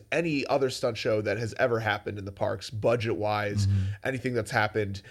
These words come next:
Speaker 1: danger-wise. I mean, I do love the, uh, Waterworld stunt show, and that's still going, and Indiana Jones is still going, and the Bourne Stuntacular is wonderful too.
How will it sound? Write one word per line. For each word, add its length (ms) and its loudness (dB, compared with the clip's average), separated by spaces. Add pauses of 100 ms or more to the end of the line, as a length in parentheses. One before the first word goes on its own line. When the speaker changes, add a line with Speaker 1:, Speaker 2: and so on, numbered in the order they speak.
(180)
Speaker 1:
danger-wise. 960 4
I 160 2
mean, 220 -2
I 160 4
do 240 2
love 520 4
the, 280 0
uh, 100 0
Waterworld 560 2
stunt 280 -4
show, 260 -2
and 100 -6
that's 180 -8
still 200 -8
going, 420 -2
and 80 -6
Indiana 360 4
Jones 320 -2
is 60 -8
still 160 -4
going, 320 -2
and 100 -8
the 60 -2
Bourne 300 6
Stuntacular 840 0
is 120 -6
wonderful 340 -8
too. 360 0